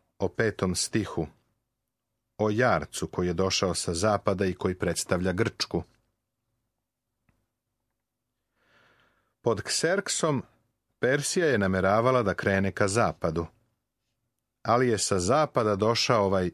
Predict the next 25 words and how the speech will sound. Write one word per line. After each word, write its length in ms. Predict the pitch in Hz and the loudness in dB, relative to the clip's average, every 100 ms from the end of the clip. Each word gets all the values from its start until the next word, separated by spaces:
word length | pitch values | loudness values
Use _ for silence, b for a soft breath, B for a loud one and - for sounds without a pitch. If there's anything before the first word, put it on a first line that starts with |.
| - | -4
jarac 640 | 92 110 95 - - - _ _ _ - | -2 2 0 -2 -6 -8 _ _ _ -6
koji 200 | - 92 | -2 -2
predstavlja 520 | 95 95 - 101 92 | 0 -2 -2 -2 -2
Grčku, 440 | 85 120 - - 90 b b b b b | -2 -4 -6 -6 -6 b b b b b
koji 240 | - 151 151 | -2 0 2
je 80 | |
napredovao 760 | 107 117 131 - 135 107 92 87 | 4 4 2 -2 2 2 2 0
tako 340 | - 165 - | 0 -2 0
brzo 520 | 135 151 156 131 127 92 _ - | 0 2 0 2 0 0 _ -10
da 220 | 104 113 | 0 2
ne 120 | 117 90 | 2 2
doticaše 760 | 98 123 - - 104 - 92 | 0 -2 -4 -4 -2 -2 -2
zemlje. 420 | 85 85 80 78 78 _ _ _ _ _ _ _ _ _ _ _ _ _ _ _ _ | 0 0 0 -2 -6 _ _ _ _ _ _ _ _ _ _ _ _ _ _ _ _
Ovo 240 | - 117 131 | 0 2 2
se 180 | - 104 | 0 0
odnosi 420 | 110 131 127 107 | 0 -2 -2 -2
na 120 | 92 | -2
četiri 560 | - 120 123 - 117 92 | 0 -2 -2 -2 -4 -4
krila 480 | - 101 107 98 | -4 -2 0 0
risa 460 | 90 120 107 - 90 - _ _ _ _ _ _ _ _ _ _ | 0 -2 -2 -2 -4 -6 _ _ _ _ _ _ _ _ _ _
i 140 | 104 107 | -2 0
opisuje 640 | 95 120 127 - 135 101 | 0 -2 -2 0 0 0
brzinu 600 | 87 95 90 120 147 104 | 0 -2 -2 0 0 0
kojom 420 | - 101 101 98 | 0 2 2 0
se 280 | 87 - 90 | -2 -2 -4